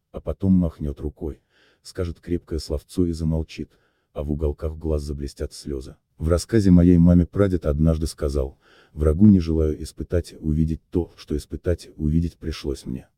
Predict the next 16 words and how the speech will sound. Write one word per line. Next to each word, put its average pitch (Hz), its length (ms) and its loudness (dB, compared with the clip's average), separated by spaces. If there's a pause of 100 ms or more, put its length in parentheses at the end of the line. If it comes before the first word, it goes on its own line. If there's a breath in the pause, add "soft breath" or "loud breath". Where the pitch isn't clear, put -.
(140)
Закончив 98 560 2
писать - 380 -4
короткую 90 500 2
историю 87 380 2
своего 80 340 2
прадеда, 73 560 -4 (320 soft breath)
я 87 200 2
сидела 87 420 2
за 80 100 -2
столом 92 480 2
и 92 80 -6
смотрела 82 480 0
на 80 160 2
ордены 76 460 -2
и - 20 0
медали, 78 480 -2